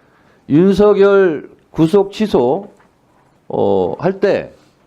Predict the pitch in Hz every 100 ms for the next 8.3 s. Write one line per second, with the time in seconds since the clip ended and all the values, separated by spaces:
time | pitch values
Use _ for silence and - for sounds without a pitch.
0 | _ - _ _ _ - 139 - 202 196
1 | 196 208 214 208 190 226 214 175 110 110
2 | 185 185 190 208 214 127 117 98 65 -
3 | _ _ 175 226 226 202 - 185 185 180
4 | 156 170 160 78 60 _ _ _ _ _
5 | _ _ _ - 180 180 214 196 196 175
6 | 165 196 190 180 165 127 107 73 67 190
7 | 160 175 185 190 185 185 185 190 175 170
8 | 170 156